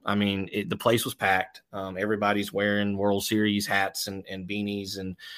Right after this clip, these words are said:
and stuff. Um, the fans are super excited. Um, the players are, you know, they come out. Uh, they all kinda, you know, came out with their, their significant others, and, uh, it was, it was just a lot of fun, you know. And it was very, like, surreal is the best way to put it. You know, it's,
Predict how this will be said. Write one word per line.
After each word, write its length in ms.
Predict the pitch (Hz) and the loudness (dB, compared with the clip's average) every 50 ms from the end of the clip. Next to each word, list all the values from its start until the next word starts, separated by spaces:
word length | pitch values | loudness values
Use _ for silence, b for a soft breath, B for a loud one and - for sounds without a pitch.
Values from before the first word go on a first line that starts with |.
| B B B _ | B B B _
and 160 | 110 104 101 | 2 2 4
stuff. 500 | 101 - - 101 98 98 101 95 - - | 4 4 4 6 8 8 6 4 2 -2
Um, 260 | - 90 95 92 92 87 | 0 0 2 0 0 -2
the 80 | 87 | -6
fans 340 | - - 101 98 98 101 95 98 | -6 -6 -4 -4 -4 -4 -6 -6
are 20 | |
super 380 | 92 - - 101 95 - 98 98 | -6 -4 -4 -4 -2 -2 -2 -2
excited. 680 | 87 - - 95 98 98 98 101 101 98 95 104 104 - | 0 0 2 4 4 4 4 4 2 2 0 -2 -6 -6
Um, 560 | 90 92 92 90 90 90 87 87 85 85 85 | -4 -2 -2 0 -2 -2 -2 -4 -4 -6 -6
the 100 | - 92 | -8 -10
players 600 | 87 - - 98 98 101 98 98 98 98 - - - 87 | -8 -4 0 0 2 2 2 0 -2 -2 -4 -6 -4 -2
are, 340 | 92 92 92 92 87 85 _ _ | -2 -2 -2 -4 -6 -10 _ _
you 120 | 98 92 | -10 -8
know, 180 | 87 82 85 85 | -6 -6 -8 -6
they 120 | - 90 | -6 -6
come 240 | 87 - 104 101 98 | -4 -2 -2 0 2
out. 420 | 92 98 98 98 98 98 92 - 87 | 4 4 6 6 4 2 2 0 0
Uh, 180 | 92 90 90 | 2 2 2
they 140 | 90 92 92 | 2 0 0
all 160 | 95 95 92 | 2 0 0
kinda, 220 | - - 104 101 - | -2 -2 -6 -6 -6
you 120 | - 101 92 | -8 -12 -12
know, 40 | 85 | -8
came 200 | - 104 98 98 | -8 -6 -4 -2
out 180 | 95 95 95 | -2 -2 -2
with 140 | 98 92 - | -4 -4 -2
their, 300 | - 95 98 95 92 b b b b b b b b b b _ | -2 0 0 0 -2 b b b b b b b b b b _
their 400 | - 101 104 101 98 92 87 - | 8 10 12 12 10 8 4 0
significant 480 | - - - 117 107 101 104 101 104 101 | -4 -4 0 0 0 0 2 0 2 4
others, 460 | 101 104 101 104 101 101 101 101 - | 6 6 8 8 6 6 4 0 -4
and, 500 | 87 92 98 98 98 98 95 95 95 95 | -4 -4 -4 -4 -2 -4 -4 -4 -4 -4
uh, 240 | 92 95 95 92 92 | -2 -2 -2 0 2
it 120 | 95 117 - | 2 2 2
was, 240 | 107 104 - - - | 2 2 0 0 -2
it 60 | 123 | 0
was 200 | 120 117 - - | 0 0 -2 -2
just 140 | 113 - - | -4 -2 -2
a 40 | |
lot 280 | 92 87 90 92 90 85 | -2 0 2 2 0 0
of 60 | 82 - | -2 -6
fun, 340 | 92 85 80 78 78 107 - _ | -8 -10 -10 -10 -14 -18 -20 _
you 140 | _ 104 92 | _ -8 -6
know. 160 | 90 90 92 | -4 -4 -4
And 80 | 92 95 | -4 -4
it 60 | 90 | -6
was 120 | 90 92 | -8 -6
very, 300 | 92 104 101 104 101 104 | 0 2 2 4 4 2
like, 180 | 101 104 101 98 | 2 0 0 0
surreal 460 | - - - 120 107 120 117 92 87 | -2 2 2 4 6 8 6 6 4
is 60 | 87 | 2
the 60 | 104 | 0
best 220 | 92 98 95 - - | 0 0 0 0 0
way 140 | 95 92 87 | 0 -2 -2
to 80 | 85 | -2
put 180 | 82 - 101 92 | -2 0 0 0
it. 140 | 85 78 87 | 0 -2 -4
You 100 | 92 90 | -6 -4
know, 220 | 90 90 90 90 | -4 -4 -4 -4
it's, 300 | 92 87 - - - - | -6 -6 -6 -8 -8 -8